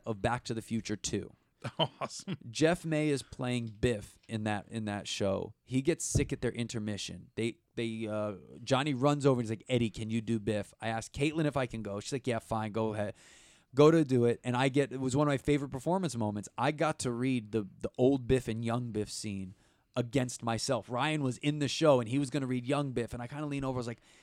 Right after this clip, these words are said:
Speaker 1: "I have an idea for this scene. I think I can do it. Can I give it a shot?" And he was just like, "I was gonna do it anyway." But he's like, "Yeah, yeah, no problem." And so I just read it back and forth as, as old Biff,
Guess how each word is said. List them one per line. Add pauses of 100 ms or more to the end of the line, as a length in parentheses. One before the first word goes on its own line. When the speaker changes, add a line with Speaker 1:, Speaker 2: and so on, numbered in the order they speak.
(600)
Speaker 1:
"I
have
an
idea
for
this
scene.
I (100)
think
I
can
do
it.
Can
I
give
it
a
shot?" (140)
And
he
was
just
like, (1000)
"I
was
gonna
do
it
anyway."
But
he's
like,
"Yeah,
yeah,
no
problem."
And
so
I
just
read
it
back
and
forth
as, (380)
as
old
Biff,